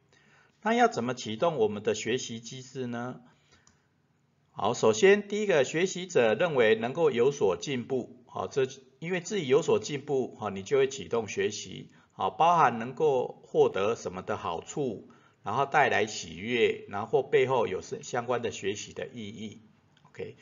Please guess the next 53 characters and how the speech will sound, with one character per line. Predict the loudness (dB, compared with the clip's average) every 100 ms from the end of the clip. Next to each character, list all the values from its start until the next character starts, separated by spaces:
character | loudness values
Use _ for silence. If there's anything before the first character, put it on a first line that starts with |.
| -20 _
第 | 2 6
二 | 6
个 | 6 0 0
是 | -4 -4 -2 -2 -6 -16 _ _ _ -14
你 | -8
所 | 0 2
学 | 2 -4
习 | -6 -2
的 | -2
讯 | 0 -4 -6
息 | -8 -8 -8 -8 -10 -12
与 | -8 -8 -10
学 | -12 -2 0
习 | 0 -6
者 | -4 -2 0
的 | -2
息 | -4 -8 -10
息 | -10
相 | -8 -4 -4 -4
关， | 0 0 -2 -10 -20 _ _ _ -4
啊， | -2 -2 -4 -16 _ -14
也 | -4
就 | 2 4 4 2
我 | 0
们 | 0
要 | -2
培 | 2 2
养 | 2 0
自 | -6
己 | -8
的 | -4 -4
专 | 0 0 0
业， | -2 -2 -2
建 | -2 -6
立 | -6
个 | 0 2
人 | 2
的 | -2
品 | -10 -10 -12 -10
牌， | -6 -4 -4 -6 -12 _ _
啊， | -6 -6 -8 -14 0
就 | 2 2
不 | 0 -2
能 | 0 -2 -6
随 | -2 0
便 | 2 2 2
乱 | 0 0
学， | -6 -2 0 -2
啊， | -4 -6
东 | -2 -2 -2
学 | -6 -6
西 | -6 -10 -10
学， | -8 -8 -10